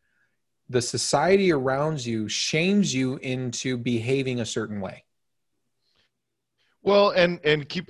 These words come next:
Speaker 2: I, I would agree with that, but for the sake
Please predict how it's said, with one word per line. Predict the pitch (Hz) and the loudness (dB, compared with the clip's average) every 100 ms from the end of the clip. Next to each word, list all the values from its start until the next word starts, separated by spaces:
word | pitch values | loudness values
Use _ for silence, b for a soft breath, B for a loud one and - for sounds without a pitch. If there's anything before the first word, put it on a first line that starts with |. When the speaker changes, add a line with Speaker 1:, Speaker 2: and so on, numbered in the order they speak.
| - | -4
Speaker 2:
I, | 101 160 170 | 4 6 6
I | 135 160 | 6 4
would | 165 | 4
agree | 123 101 139 | 2 0 0
with | 156 170 | 0 0
that, | 175 170 - | -2 -2 -14
but | 87 147 151 95 - - b b b b _ - - | 0 4 6 4 0 -18 b b b b _ -20 -2
for | 147 170 185 | 4 6 6
the | 160 127 131 | 4 0 0
sake | - - 156 147 135 | 0 2 2 2 -2